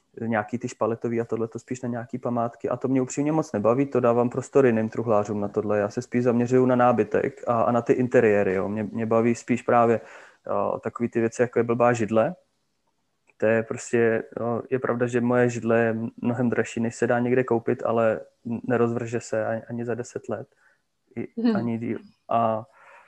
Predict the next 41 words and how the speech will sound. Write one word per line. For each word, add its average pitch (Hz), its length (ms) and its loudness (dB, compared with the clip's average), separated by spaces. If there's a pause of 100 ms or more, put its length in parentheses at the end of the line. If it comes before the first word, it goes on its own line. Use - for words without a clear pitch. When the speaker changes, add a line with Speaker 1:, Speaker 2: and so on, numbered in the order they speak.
(160)
Speaker 1:
je 113 120 -6
to 120 120 -6
prostě - 360 -4
o 117 100 -2
tom, 123 300 -2
že, 120 500 2 (140)
eh, 120 760 0
já 123 120 0
se 131 200 -6
spíš - 600 -6 (280)
zaměřuju 127 440 -2
na 127 80 -2
ten 123 200 0
interiér, 107 580 -2
no. 90 240 -12 (720)
Nejvíc 117 400 -6 (180)
mě 123 180 -4
asi 113 220 -8
úplně 120 280 -6
baví 117 280 -4
určitě 120 340 -10
stoly, 104 340 -6
no. 101 120 -6
Na 104 100 -8
tom 113 160 -14
se 113 140 -16
snažím 113 580 -10 (280)
dělat 117 300 -6
nějakou 110 260 -6
propagaci. 107 680 -10 (680)
Speaker 2:
No 214 100 4
a 214 100 2
to 208 180 -2
jste 226 200 0
mi 233 120 4
skvěle 185 500 -2
nahrál, 175 460 -2 (440)
protože 202 340 2
já 262 140 6
jsem, 240 400 4
eh, - 40 -4